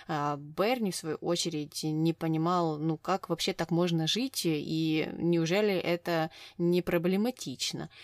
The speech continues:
А Рокки ответил, что скоро это все закончится, и ему очень срочно надо поговорить, э, с Падре. Ну и, конечно же, э, с-, посреди рабочего дня Рокки отправился в монастырь,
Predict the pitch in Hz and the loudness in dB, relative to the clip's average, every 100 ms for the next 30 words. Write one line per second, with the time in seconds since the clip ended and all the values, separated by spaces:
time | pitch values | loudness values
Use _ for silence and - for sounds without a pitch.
0 | - - - 156 156 165 190 247 190 175 | -20 -12 -6 -2 0 0 0 0 0 0
1 | 170 156 - 196 - 160 156 - 160 156 | 0 -2 -4 -4 0 0 -2 -6 -6 -4
2 | 226 302 - - 226 208 196 180 - 165 | 0 0 0 0 2 4 4 2 0 -2
3 | 214 175 165 208 - 196 - 247 - 196 | 2 2 2 2 0 -2 0 -2 -2 0
4 | 170 - 233 185 180 202 226 190 180 226 | 0 0 2 2 0 -2 -2 0 0 -2
5 | - - 208 - - 302 220 - 139 196 | -6 -4 -2 -2 -2 -2 -2 -6 -6 0
6 | 302 349 185 180 233 233 220 214 208 196 | 2 4 2 0 0 0 2 0 -2 -2
7 | 170 165 160 156 160 - - _ _ - | -2 -2 -2 -6 -8 -12 -18 _ _ -6
8 | 175 165 165 156 160 156 156 170 269 247 | -4 -2 -2 0 -2 -2 -2 0 0 0
9 | 269 - 175 180 202 190 170 165 170 165 | 0 -2 -4 -2 -2 -2 0 2 2 0
10 | - - 160 143 - | -4 -2 -2 -2 -6